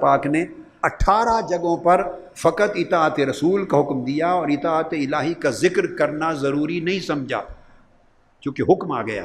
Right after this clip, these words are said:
ہے اطاعت الہی کا اس میں، اور بائیس جگہ پر دونوں ذکر اکٹھے کیے۔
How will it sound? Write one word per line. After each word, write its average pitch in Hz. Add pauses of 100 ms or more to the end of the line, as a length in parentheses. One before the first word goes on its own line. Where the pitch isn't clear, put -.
ہے - (320)
اطاعت 101
الہی 98
کا 107
اس 107
میں، 92 (800)
اور 120 (120)
بائیس 170
جگہ 147
پر 127
دونوں 131
ذکر 143
اکٹھے 143
کیے۔ 160